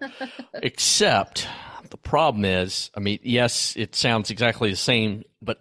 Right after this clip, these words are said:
Speaker 2: Andrew, where he spells his first name with the U at the end, is still,
Speaker 1: Yes.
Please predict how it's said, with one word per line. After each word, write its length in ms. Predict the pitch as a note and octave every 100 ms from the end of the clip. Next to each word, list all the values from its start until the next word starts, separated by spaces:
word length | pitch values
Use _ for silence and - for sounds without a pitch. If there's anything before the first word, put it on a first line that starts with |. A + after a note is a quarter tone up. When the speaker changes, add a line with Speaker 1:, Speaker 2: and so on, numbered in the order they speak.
| B2
Speaker 2:
Andrew, 800 | B2+ B2+ G2 A#2 C3+ A#2 G2+ F#2 - - _ -
where 220 | A2+ A2
he 140 | A2
spells 460 | - - B2 G#2+ -
his 260 | B2 A2 - _
first 320 | - A2 G2+ G#2+
name 400 | G2 G2 G#2 -
with 200 | A2 -
the 100 | F#2+
U 460 | F2+ G#2+ A#2 G#2
at 120 | G#2 -
the 200 | F2+ G2+
end, 340 | F#2 F2 F2
is 120 | F#2
still, 640 | - - B2 G#2+ G2 F#2 F#2 -
Speaker 1:
Yes. 80 | _